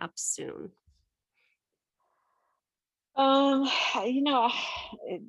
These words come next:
Speaker 2: every surgery is different, to be honest with you. It depends on the type of surgery it is.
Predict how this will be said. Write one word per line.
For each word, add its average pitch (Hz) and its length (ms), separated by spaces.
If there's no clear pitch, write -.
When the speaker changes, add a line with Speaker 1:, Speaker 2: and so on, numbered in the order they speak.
Speaker 2:
every 226 240
surgery 190 460
is 185 100
different, - 420
to - 120
be 180 120
honest 165 380
with 180 200
you. 185 180
It 170 80
depends 185 400
on 170 180
the 185 80
type - 300
of 190 60
surgery 190 500
it 196 80
is. 185 360